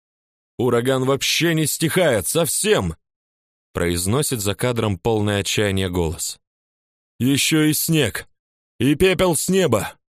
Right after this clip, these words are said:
Этот леккерет-булыжник!» В кадре возникает другой инопланетянин,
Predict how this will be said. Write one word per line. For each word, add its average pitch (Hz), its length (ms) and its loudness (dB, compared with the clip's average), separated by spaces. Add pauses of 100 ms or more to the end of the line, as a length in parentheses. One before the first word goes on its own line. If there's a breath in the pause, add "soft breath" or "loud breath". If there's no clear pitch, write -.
(560)
Этот 165 360 0
леккерет-булыжник!» 175 1300 2 (840)
В - 40 -20
кадре 120 280 0
возникает 117 580 0
другой 123 340 0
инопланетянин, 92 800 -2